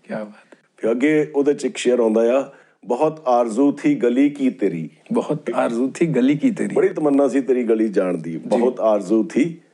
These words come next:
Speaker 2: ਗਲੀ ਕੀ ਤੇਰੀ, ਸੋ ਯਹਾਂ ਸੇ ਲਹੂ ਮੇ ਨਹਾ ਕਰ ਚਲੇ।"
Speaker 1: ਵਾਹ।
Speaker 2: ਲੀਰੋ ਲੀਰੋ ਕੇ ਨਿਕਲੇ ਆ,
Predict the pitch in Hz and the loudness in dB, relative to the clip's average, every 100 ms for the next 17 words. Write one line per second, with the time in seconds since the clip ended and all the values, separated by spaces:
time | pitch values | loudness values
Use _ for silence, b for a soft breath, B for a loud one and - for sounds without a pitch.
0 | _ 92 107 127 - 107 82 82 78 - | _ 0 2 0 0 -4 0 0 0 -4
1 | - b _ 139 127 123 123 131 117 107 | -8 b _ -2 0 2 2 2 0 0
2 | 87 - _ _ 98 98 135 131 156 175 | -2 -10 _ _ -2 0 2 2 2 2
3 | 127 107 110 107 104 - 80 - - _ | -2 0 -2 0 -2 -2 -8 -8 -16 _
4 | - 131 113 110 135 147 165 175 180 175 | -12 -10 -8 -4 0 2 0 0 -2 0
5 | 185 - 175 120 - 120 117 113 151 | -2 0 0 0 0 0 2 0 -2